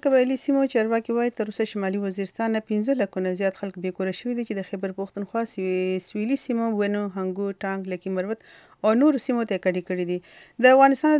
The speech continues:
د ملګرو ملتونو چارواکو وایي چې د نږدې شپږ زره خلکو افغانستان ته هم کډې کړي دي. مطبوعات وایي، ممکنه ده چې نن د ګل د ورځې، د ورځ د بې کوره شوو خلکو شمالي وزیرستان د کډو کولو اخرنۍ ورځ وي، خو چارواکي د دې تصدیق نه کوي. د مطبوعات د پوځي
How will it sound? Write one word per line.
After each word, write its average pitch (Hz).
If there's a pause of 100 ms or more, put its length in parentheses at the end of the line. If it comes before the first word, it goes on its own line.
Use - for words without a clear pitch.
د 240
ملګرو 247
ملتونو 233
چارواکو 226
وایي 262
چې 226
د -
نږدې 202
شپږ -
زره 202
خلکو 214
افغانستان 196
ته 196
هم 285
کډې 240
کړي 240
دي. 233
مطبوعات 226
وایي، 226
ممکنه 226
ده 190
چې - (100)
نن 202 (500)
د 214
ګل 285
د 220
ورځې، 226 (440)
د 196
ورځ 240 (180)
د 190
بې 190
کوره 196
شوو 254
خلکو 202
شمالي 196
وزیرستان 208
د 214
کډو 220 (120)
کولو 196
اخرنۍ 190 (460)
ورځ 196 (120)
وي، 185 (400)
خو 262
چارواکي 277
د 220
دې 240
تصدیق 208
نه 196
کوي. 190
د 208
مطبوعات 233
د 233
پوځي 220